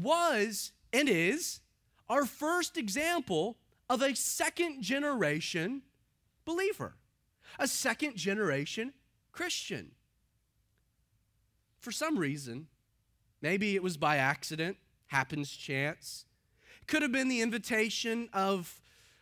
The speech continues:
you know, another Christian. Maybe it was a, another Christian, a friend himself that was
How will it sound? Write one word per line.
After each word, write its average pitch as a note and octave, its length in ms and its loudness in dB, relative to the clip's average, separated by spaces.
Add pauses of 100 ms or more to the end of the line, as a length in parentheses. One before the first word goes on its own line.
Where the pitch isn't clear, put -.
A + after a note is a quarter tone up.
(140)
you G3+ 120 0
know, G#3 140 4
another F#3+ 380 2
Christian. A3 800 -4 (720)
Maybe G#3 260 2
it A3+ 100 -2
was G3+ 200 -2
a, G#3 100 0 (540)
another G3+ 320 0
Christian, A3 480 -4
a G3 40 -4
friend F#3+ 540 -2
himself F3+ 680 0
that G3 160 -6
was - 180 -2